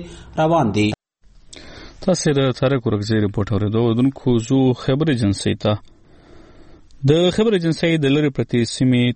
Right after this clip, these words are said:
Speaker 2: تیرا میدان خلک ګیله کوي چې له تیرو دریو کلونو راهیسې د پرمختیايي کارونو په انتظار دي، خو په خبره یې چې حکومت په دغه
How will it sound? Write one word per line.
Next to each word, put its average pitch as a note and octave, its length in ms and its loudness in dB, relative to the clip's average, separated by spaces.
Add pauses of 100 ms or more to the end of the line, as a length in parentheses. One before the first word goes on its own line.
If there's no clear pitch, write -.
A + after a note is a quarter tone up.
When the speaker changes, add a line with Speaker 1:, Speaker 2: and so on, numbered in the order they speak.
(100)
Speaker 2:
تیرا A#2 180 2 (120)
میدان G2 360 0
خلک G#2+ 280 0 (400)
ګیله A2+ 260 2
کوي C3 300 0
چې - 80 -2 (100)
له G#2+ 60 0 (100)
تیرو A2 320 2
دریو D3 180 2 (120)
کلونو G#2+ 340 2
راهیسې A#2 680 0
د F#2+ 260 0
پرمختیايي G2 440 0 (100)
کارونو A2 360 2 (220)
په F#2+ 140 0
انتظار A2 560 0
دي، C3+ 80 0 (120)
خو A#2 120 0 (100)
په - 100 -8
خبره A#2 320 0
یې A#2+ 260 2
چې G2+ 200 -4
حکومت G#2 320 0 (100)
په G2 140 -2
دغه A2+ 140 0